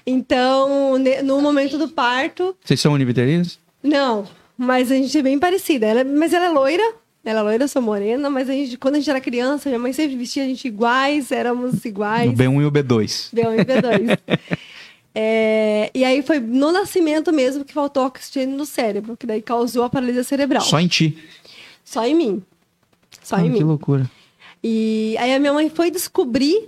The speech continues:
Speaker 1: né, de fato, quando nós começamos a engatinhar, que ela percebeu que a minha irmã gatinhou e gatinhava, e eu gatinhava sentada. Ela levou eu no médico, foi aí que foi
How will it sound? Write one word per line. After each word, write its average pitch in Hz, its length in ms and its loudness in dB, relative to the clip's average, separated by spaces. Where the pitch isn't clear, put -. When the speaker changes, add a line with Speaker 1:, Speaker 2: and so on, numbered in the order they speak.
Speaker 1:
né, 247 280 2
de 247 120 -2
fato, 285 600 -2
quando 294 300 -2
nós 302 280 -2
começamos 349 540 0
a 440 120 2
engatinhar, 415 760 0
que - 80 -6
ela 302 120 0
percebeu 294 580 -2
que - 140 -2
a 302 40 2
minha 247 140 2
irmã 262 180 0
gatinhou 302 520 -4
e 247 180 -4
gatinhava, 294 640 -2
e 233 60 -4
eu 240 100 0
gatinhava 269 480 -2
sentada. 262 680 -4
Ela 254 160 0
levou 254 240 0
eu 254 80 0
no 294 80 0
médico, 302 520 -2
foi 320 120 0
aí 302 120 0
que - 140 -14
foi 311 260 -4